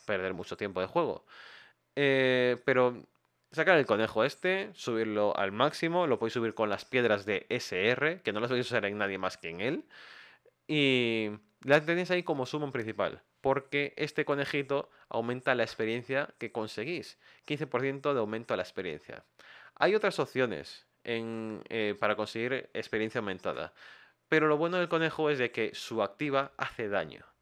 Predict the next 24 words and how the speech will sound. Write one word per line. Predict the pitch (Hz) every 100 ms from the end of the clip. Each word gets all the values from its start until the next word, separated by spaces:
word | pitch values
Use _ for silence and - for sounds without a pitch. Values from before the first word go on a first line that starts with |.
| _ - - _ -
y | 139
puede | 123 123 127
matar | 127 127
a | 120
los, | 117 113 101
a | -
los | 110 107
slimes | 113 113 117 131
que | 113
no | 107
son | 104 120 120
los | 117
slime | 104 101 95 107
de | 101
bro-, | 90 73 -
eh, | 101 95 87
los | 90 -
slimes | 101 104 107 110
marrones. | 110 92 92 76 64 - - _ - - _ _ _
Esta | - - 175 165 -
activación | 120 117 107 131
de | 117
esta | -
summon | 117 127 127 139